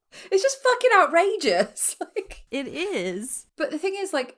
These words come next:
Speaker 1: everyone has a lighter. They don't go, "No, we can't sell this lighter to you. You look like you might set fire
Speaker 2: Right.
Speaker 1: to something." It's
Speaker 2: Yeah.
Speaker 1: just so easy to do.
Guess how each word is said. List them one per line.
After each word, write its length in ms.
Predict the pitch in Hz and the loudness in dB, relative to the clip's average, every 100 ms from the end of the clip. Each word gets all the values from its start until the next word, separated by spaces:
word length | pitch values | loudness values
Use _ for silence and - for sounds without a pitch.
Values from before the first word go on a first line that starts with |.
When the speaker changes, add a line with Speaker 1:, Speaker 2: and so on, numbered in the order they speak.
| - | -2
Speaker 1:
everyone 360 | 269 320 302 | 0 0 -2
has 140 | 277 262 | -2 -2
a 60 | |
lighter. 640 | 247 240 240 - 92 185 190 - | -2 -2 -2 -4 -6 -10 -12 -12
They 140 | 220 | -2
don't 160 | 277 285 | -2 0
go, 140 | 262 | -2
"No, 180 | 247 226 | 0 0
we 60 | 190 | 0
can't 220 | 214 190 | -4 -4
sell 100 | 208 | -2
this 160 | 190 185 | -2 -2
lighter 240 | 185 - | -2 -4
to 140 | - 156 | -8 -12
you. 280 | - - 190 _ _ | -12 -12 -14 _ _
You 140 | 190 190 | -2 0
look 120 | 202 | 2
like 140 | 190 | 0
you 80 | 180 | -2
might 160 | 180 - | -2 -2
set 180 | 180 | -6
fire 140 | - 190 | -2 0
Speaker 2:
Right. 100 | 170 | 0
Speaker 1:
to 60 | 180 | -2
something." 480 | 175 180 147 139 208 _ | -6 -4 -6 -6 -10 _
It's 120 | - 285 | -4 -2
Speaker 2:
Yeah. 100 | 269 | -2
Speaker 1:
just 160 | 247 | -2
so 140 | 254 233 | -2 -2
easy 720 | 240 262 269 190 - 107 190 - | -2 -2 0 0 -2 -6 -10 -12
to 100 | 190 | -6
do. 580 | 240 202 98 220 208 | -2 -2 -2 -6 -8